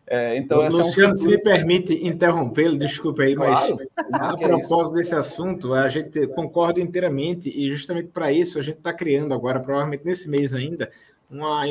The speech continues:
Speaker 2: uma instituição nova, uma agência, que é o Invest Recife, que é justamente vai ter o papel de vender a imagem da cidade, mostrar as oportunidades que tem aqui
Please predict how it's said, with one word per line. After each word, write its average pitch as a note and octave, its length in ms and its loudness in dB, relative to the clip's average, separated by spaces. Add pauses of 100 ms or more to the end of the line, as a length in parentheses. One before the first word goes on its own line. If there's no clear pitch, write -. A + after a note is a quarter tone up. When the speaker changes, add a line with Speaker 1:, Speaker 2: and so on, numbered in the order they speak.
Speaker 2:
uma C3 260 -6
instituição C3+ 640 -6
nova, B2+ 200 -2
uma D3 120 0
agência, C3 480 -4
que - 140 -6
é C3+ 80 0
o D#3 100 -4
Invest E3 560 -2
Recife, F3 680 -4 (380)
que D3 100 -4
é C3+ 60 2
justamente E3 460 -2
vai E3 100 2
ter F3 120 0
o F3 80 0
papel E3+ 380 2
de E3+ 180 6
vender F3 600 6
a G#3 80 8
imagem F3 440 4
da D#3+ 120 -2
cidade, C#3 400 -2
mostrar D#3+ 380 -4
as D#3+ 100 -4
oportunidades F3 800 -4
que F3 80 -8
tem E3 200 -8
aqui C#3 320 -6